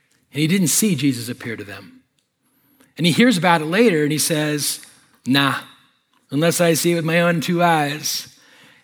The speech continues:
unless I place my finger in the holes of his hands that, that were made by the nails, unless I see it and I touch his hands,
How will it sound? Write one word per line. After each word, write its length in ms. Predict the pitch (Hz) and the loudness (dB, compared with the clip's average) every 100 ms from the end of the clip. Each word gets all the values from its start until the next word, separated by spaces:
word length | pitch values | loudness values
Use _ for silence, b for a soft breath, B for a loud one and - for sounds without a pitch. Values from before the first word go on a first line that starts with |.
| _ | _
unless 360 | 165 165 180 180 | -4 2 2 2
I 140 | 175 | 0
place 480 | 165 - 175 180 - | -2 -2 0 2 0
my 220 | 165 160 | -2 -2
finger 520 | 143 - 196 202 165 151 | -4 -4 -2 0 0 0
in 200 | 165 151 | -2 -2
the 100 | 139 | -4
holes 500 | - 180 185 190 170 | -6 -4 -2 0 0
of 100 | 165 | 0
his 120 | 156 | -2
hands 520 | - 180 160 143 135 | -2 -2 0 0 -2
that, 120 | 143 | -6
that 100 | 156 | -6
were 120 | 151 | -2
made 420 | 135 151 170 180 147 | 0 0 2 0 0
by 180 | 160 | -2
the 120 | 156 151 | 0 0
nails, 760 | 160 175 143 127 131 - - B B B B - | 2 2 2 0 -4 -4 -6 B B B B -2
unless 240 | 143 180 | 2 2
I 120 | 202 | 4
see 300 | - - 214 | 2 2 4
it 60 | 220 | 4
and 160 | 160 156 | 4 0
I 80 | |
touch 540 | 139 - - 185 - - | 0 -4 -2 -2 -2 0
his 160 | 160 | 0
hands, 720 | 127 185 190 147 135 123 - | 2 2 2 0 -4 -8 -10